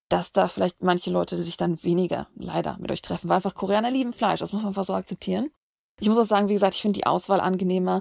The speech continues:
Und wer einfach mal wirklich richtig traditionelles koreanisches Essen in Insadong zum Beispiel, da ist auch sehr viel bei, was traditionell einfach schon, äh, sehr vegetarisch gekocht wurde oder sogar sehr vegan gekocht wurde.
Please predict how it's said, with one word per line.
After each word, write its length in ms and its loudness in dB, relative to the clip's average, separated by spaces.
Und 180 4
wer 80 6
einfach 140 2
mal 160 4
wirklich 380 -4
richtig 400 2
traditionelles 600 0
koreanisches 340 -2
Essen 200 0
in 80 2
Insadong 420 0
zum 160 -2
Beispiel, 460 -4
da 140 6
ist 100 -2
auch 100 0
sehr 300 2
viel 180 0
bei, 220 2
was 120 0
traditionell 580 2
einfach 260 -2
schon, 320 0
äh, 180 2
sehr 240 4
vegetarisch 500 -2
gekocht 440 -6
wurde 280 -4
oder 160 2
sogar 240 2
sehr 160 0
vegan 320 -2
gekocht 400 -6
wurde. 200 -2